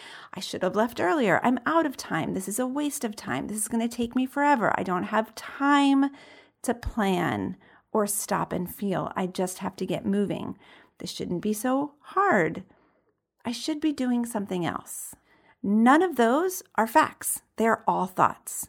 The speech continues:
and none of them are helpful at all, right?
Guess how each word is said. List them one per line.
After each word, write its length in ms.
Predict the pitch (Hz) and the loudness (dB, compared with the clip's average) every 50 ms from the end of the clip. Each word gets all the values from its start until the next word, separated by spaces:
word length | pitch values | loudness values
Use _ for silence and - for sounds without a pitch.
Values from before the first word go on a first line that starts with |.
| _ _ - | _ _ -4
and 320 | 226 226 214 196 196 185 | 0 0 2 2 2 2
none 180 | 143 175 185 202 | 2 2 2 0
of 120 | 208 220 | 0 2
them 280 | 240 247 262 269 277 269 - - | 2 2 4 4 2 0 0 -4
are 100 | 233 233 | -6 -4
helpful 560 | - - 220 233 - - 190 160 104 - - _ _ _ _ _ _ _ _ _ _ _ _ _ _ _ _ _ _ _ _ _ _ _ _ _ - | -2 -2 -4 -4 -2 -2 0 0 0 -2 -6 _ _ _ _ _ _ _ _ _ _ _ _ _ _ _ _ _ _ _ _ _ _ _ _ _ -4
at 240 | - - 269 294 285 | -2 0 2 2 2
all, 540 | 285 277 294 302 294 233 - - - - _ _ _ _ _ _ _ _ _ _ - | 4 4 4 4 2 0 -2 -4 -10 -20 _ _ _ _ _ _ _ _ _ _ -4
right? 260 | - 262 311 339 - | -2 -2 0 -2 -4